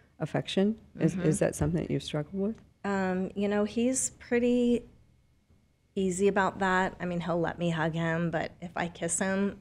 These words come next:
Speaker 2: like, I'll say, "Give me a kiss," he'll go like, he'll move his cheek to me 'cause
Speaker 1: Mm-hmm.
Speaker 2: they don't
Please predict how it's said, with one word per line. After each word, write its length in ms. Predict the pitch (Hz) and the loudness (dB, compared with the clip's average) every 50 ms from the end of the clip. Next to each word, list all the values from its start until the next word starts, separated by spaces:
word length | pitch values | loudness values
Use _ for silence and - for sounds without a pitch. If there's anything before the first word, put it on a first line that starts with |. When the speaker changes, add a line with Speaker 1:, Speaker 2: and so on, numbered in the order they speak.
| - - | -14 -6
Speaker 2:
like, 240 | - 170 165 170 - | -4 -4 -4 -4 -4
I'll 80 | - 190 | -6 -4
say, 180 | - - 175 | -2 -2 -2
"Give 180 | 175 170 190 180 | -2 -2 0 0
me 100 | 208 202 | 0 0
a 20 | |
kiss," 320 | 202 - 226 185 185 - - | 0 2 2 2 2 0 -4
he'll 140 | - 180 180 | -4 -4 0
go 140 | 175 175 165 | 0 2 2
like, 180 | 160 143 - - - - _ _ - | 2 0 -2 -4 -10 -20 _ _ -4
he'll 100 | - 185 | -2 0
move 220 | 185 185 185 175 165 | 2 4 2 2 2
his 180 | 165 165 - | 0 -2 -2
cheek 260 | - - - 151 - - | -4 -4 -6 -6 -6 -6
to 100 | - - | -6 -6
me 260 | 143 135 143 156 170 170 | -4 -6 -6 -6 -8 -8
'cause 220 | 160 147 - 175 | -4 0 2 4
Speaker 1:
Mm-hmm. 200 | 160 180 175 175 185 - - - - | 4 6 4 4 2 -2 -10 -10 -2
Speaker 2:
they 100 | 185 180 | -2 0
don't 240 | 180 196 190 175 | 2 2 0 0